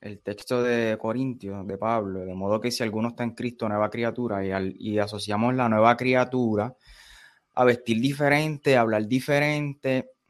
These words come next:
a lo exterior, lo que otros pueden ver. Y nos olvidamos,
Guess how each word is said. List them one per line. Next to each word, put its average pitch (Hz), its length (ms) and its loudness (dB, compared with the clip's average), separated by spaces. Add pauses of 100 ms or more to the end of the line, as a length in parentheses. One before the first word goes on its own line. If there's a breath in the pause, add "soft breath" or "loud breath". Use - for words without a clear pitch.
(340)
a 107 600 0
lo 110 140 2
exterior, 110 800 -2
lo 107 160 0
que 110 120 -4
otros 117 340 -2
pueden 127 420 0
ver. 107 280 -2 (1000)
Y 135 200 2
nos 139 160 4
olvidamos, 139 840 4